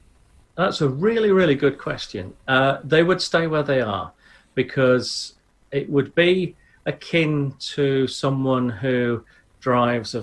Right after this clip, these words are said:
vehicle with, uh, right-hand drive, suddenly just throwing themselves into the other seat and trying to work out exactly where everything is. So when we are checked by the airline in the sim, uh, most of us will be checked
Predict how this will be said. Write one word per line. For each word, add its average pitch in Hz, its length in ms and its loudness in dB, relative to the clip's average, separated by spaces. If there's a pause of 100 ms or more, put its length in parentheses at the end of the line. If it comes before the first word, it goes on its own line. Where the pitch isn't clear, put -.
(120)
vehicle 120 400 -2 (320)
with, 107 220 -4 (340)
uh, 101 260 -6 (120)
right-hand 123 500 -2 (100)
drive, 127 300 -6 (300)
suddenly 131 720 0
just 123 240 -10 (220)
throwing 131 240 2
themselves 113 500 -4
into 110 220 -10
the 120 140 -2
other 110 100 -8
seat 123 300 -2
and 107 120 -8
trying 113 160 -2
to 104 60 0 (120)
work 113 180 0
out 113 220 -2
exactly 107 380 -12
where 104 160 -6
everything 95 340 -10 (100)
is. - 120 -18 (420)
So 131 420 4 (140)
when 180 140 6 (140)
we 170 140 -2
are 143 300 0 (240)
checked - 440 -6 (380)
by 120 180 -2
the 117 120 -4 (100)
airline 110 420 -2
in 107 80 -6
the 107 80 -6
sim, 123 480 -6 (500)
uh, 120 220 -2
most 160 560 2
of 131 80 -8
us 117 220 -4
will 123 140 -6 (120)
be 120 60 0 (200)
checked - 440 -8